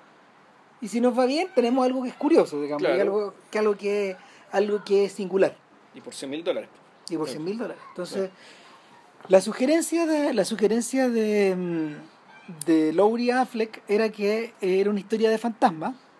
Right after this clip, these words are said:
Speaker 1: La película se llama A Ghost Story, tal cual, pero al revés que los fantasmas como se filman hoy, unos seres translúcidos súper sofisticados con C G I,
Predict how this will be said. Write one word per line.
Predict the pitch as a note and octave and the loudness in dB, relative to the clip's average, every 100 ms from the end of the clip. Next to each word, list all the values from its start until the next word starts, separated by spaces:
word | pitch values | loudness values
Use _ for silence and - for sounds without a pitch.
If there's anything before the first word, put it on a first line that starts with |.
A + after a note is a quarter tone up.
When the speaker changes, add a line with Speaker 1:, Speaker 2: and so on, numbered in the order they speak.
| - _ - _ _ _ _ - | -20 _ -20 _ _ _ _ -18
Speaker 1:
La | C#3+ | -10
película | D3 A#3+ D4 | -2 0 0
se | C4+ A#3 | 0 -2
llama | A3 A3+ - _ - | -4 -4 -8 _ -8
A | F3 | -4
Ghost | E3 F#3+ | -2 -2
Story, | - F3+ E3+ A3+ - - - _ _ _ _ | 2 2 2 -8 -16 -20 -20 _ _ _ _
tal | - G3+ | -4 -4
cual, | - F3 A#3+ - _ - - - _ _ _ _ _ - _ _ | -2 -4 -4 -10 _ -20 -20 -20 _ _ _ _ _ -20 _ _
pero | F3 F3 E3+ E3+ F3 - | 2 4 4 2 -2 -4
al | - G3 | -2 0
revés | G3 G#3 A#3 | 2 0 -2
que | C4+ | -2
los | B3+ | -2
fantasmas | - G#3 A#3 A#3 A#3 | -2 -4 -2 -2 -2
como | - G3 | -4 -6
se | - | -6
filman | - B3 A#3+ A#3 | -2 2 2 2
hoy, | A3+ F3 A3 - - _ - _ _ - - - - - - - | 0 -2 -4 -12 -20 _ -20 _ _ -20 -20 -20 -20 -20 -20 -8
unos | F3 E3+ | -6 0
seres | F#3+ F3 | 2 0
translúcidos | - E3 F3 F3+ F3 | -2 0 0 0 -2
súper | F#3+ F3+ | -2 -4
sofisticados | - - - F3 C#3 F3+ F#3+ | -6 -12 -12 -8 0 2 2
con | F#3 | -4
C | E3+ F#3 | -12 -10
G | E3 E3 G3 G3+ | -4 -2 0 -2
I, | G3 | -6